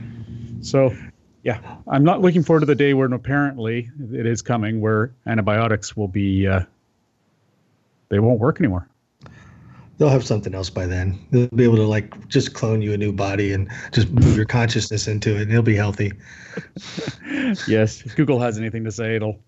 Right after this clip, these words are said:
Speaker 1: be
Speaker 2: Exactly.
Speaker 1: branded Google or on my forehead or
Speaker 2: Well, they,
Speaker 1: something.
Speaker 2: they do have,
Speaker 1: <laughs>
Speaker 2: Google does have that, Google does have that project under the, it used to be under the
Speaker 1: Yeah.
Speaker 2: X project group where they're trying to, the whole goal of the project
Speaker 1: Oh,
Speaker 2: is
Speaker 1: yeah.
Speaker 2: how to pr-, prolong life.
Speaker 1: That's what I
Speaker 2: So
Speaker 1: mean. Ray Kurzweil.
Speaker 2: Yeah. Yeah.
Speaker 1: Yeah.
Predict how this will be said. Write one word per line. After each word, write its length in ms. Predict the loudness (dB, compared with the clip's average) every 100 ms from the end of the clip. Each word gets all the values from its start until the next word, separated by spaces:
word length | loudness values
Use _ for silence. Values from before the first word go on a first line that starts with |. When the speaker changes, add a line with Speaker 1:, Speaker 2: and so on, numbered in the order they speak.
| -12
Speaker 1:
be 140 | -2
Speaker 2:
Exactly. 100 | 0 2
Speaker 1:
branded 400 | 2 2 0 2
Google 300 | 2 4 2
or 100 | 2
on 80 |
my 100 | 2
forehead 460 | 0 0 2 2 2
or 100 | 2 4
Speaker 2:
Well, 80 |
they, 80 | 4
Speaker 1:
something. 180 | 4 2
Speaker 2:
they 120 | 2 4
do 220 | 6 4
have, 280 | 4 2 2
Speaker 1:
<laughs> 20 |
Speaker 2:
Google 180 | 2 2
does 280 | 4 2 4
have 180 | 0
that, 380 | 0 -4 -8 _
Google 220 | 0 0
does 240 | 0 -2 0
have 180 | 0 0
that 220 | -2 -4
project 500 | -4 -2 -2 -4 -6
under 200 | -4 -2
the, 280 | 0 -2 -2
it 60 | 2
used 180 | 2 2
to 40 |
be 160 | 4 4
under 160 | 4
the 120 | 2 0
Speaker 1:
Yeah. 140 | -2
Speaker 2:
X 220 | -4 -8
project 420 | -8 -2 0 0
group 220 | 0 -2 0
where 80 |
they're 140 | 0 0
trying 400 | 0 -2 0 -2
to, 180 | -4 -4 -6 -14 -12 -2
the 80 | 2
whole 220 | 4 2
goal 340 | 2 4 4
of 100 | 2
the 60 | 0
project 440 | -2 -2 -2 -2
Speaker 1:
Oh, 40 | -2
Speaker 2:
is 200 | -2 -4
Speaker 1:
yeah. 60 |
Speaker 2:
how 120 | -2
to 100 | 0
pr-, 160 | 0 0
prolong 480 | -2 0 2 2 2
life. 420 | 2 2 -2 -10 -20 -20 -20 -10
Speaker 1:
That's 120 | -8
what 100 | -2
I 20 | 2
Speaker 2:
So 60 |
Speaker 1:
mean. 280 | 2 2 -2 -10 _
Ray 140 | -2
Kurzweil. 600 | 0 0 0 0 -2 -2 -8 _ _ -6
Speaker 2:
Yeah. 80 |
Yeah. 300 | 0 2 2
Speaker 1:
Yeah. 100 | -2